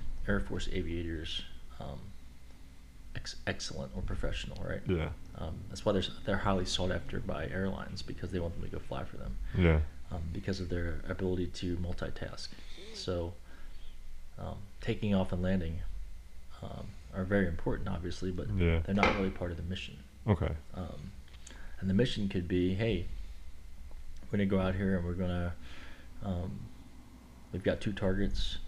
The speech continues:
Speaker 1: and you guys need to strike this target at, say, ten fifteen on the dot."
Speaker 2: Mm-hmm.
Speaker 1: Like, like, preferably at ten fifteen.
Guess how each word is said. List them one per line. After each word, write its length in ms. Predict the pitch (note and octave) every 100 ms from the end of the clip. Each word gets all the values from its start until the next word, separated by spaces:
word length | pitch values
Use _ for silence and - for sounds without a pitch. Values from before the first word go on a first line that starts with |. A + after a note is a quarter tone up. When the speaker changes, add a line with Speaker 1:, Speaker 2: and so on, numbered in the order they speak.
| - - - - - - -
Speaker 1:
and 120 | G2
you 80 | G2
guys 260 | F#2 F2+
need 60 | G2
to 60 | E2+
strike 200 | F#2 -
this 140 | F2
target 400 | - F#2 F2 D#2+
at, 420 | F2+ E2+ D#2+ - - - - - - -
say, 500 | - - E2+ E2+ E2+ E2+ - - - - - - - - -
ten 400 | G#2+ G2+ G2+ G2
fifteen 640 | - F#2+ - G2+ F#2 F2+ F2 - - - - - - - - - - -
on 140 | F#2
the 60 | F2
dot." 260 | - - - - - -
Speaker 2:
Mm-hmm. 280 | G#2+ F2 E2+ D#2+ - -
Speaker 1:
Like, 120 | - - -
like, 140 | - - - - -
preferably 460 | G#2 F#2+ F#2 E2
at 120 | - -
ten 200 | - G2+
fifteen. 340 | E2+ -